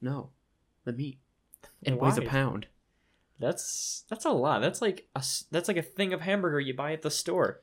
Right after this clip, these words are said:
Speaker 1: Yeah,
Speaker 2: Cooked.
Speaker 1: exactly.
Speaker 2: That's too much.
Speaker 1: Yeah.
Speaker 2: It's way too much.
Speaker 1: Yeah. Um, a friend of mine, Tyler,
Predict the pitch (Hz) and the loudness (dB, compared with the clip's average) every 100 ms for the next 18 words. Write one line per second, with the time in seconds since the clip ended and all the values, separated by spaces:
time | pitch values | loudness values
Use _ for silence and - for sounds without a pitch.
0 | _ - 131 - - 117 123 139 101 104 | _ -4 -4 -4 -6 2 2 2 -2 -6
1 | _ _ _ _ - 131 - 117 104 - | _ _ _ _ -6 -4 -2 -4 -6 -8
2 | - _ - 123 120 - - 92 90 90 | -12 _ -8 -4 -4 -6 -14 -12 -12 -10
3 | 92 120 - _ _ _ - 113 107 101 | -6 -6 -8 _ _ _ -4 -2 0 -4
4 | - - 147 110 98 95 147 156 110 95 | -6 -2 -2 -2 -4 -4 -4 -2 -2 -4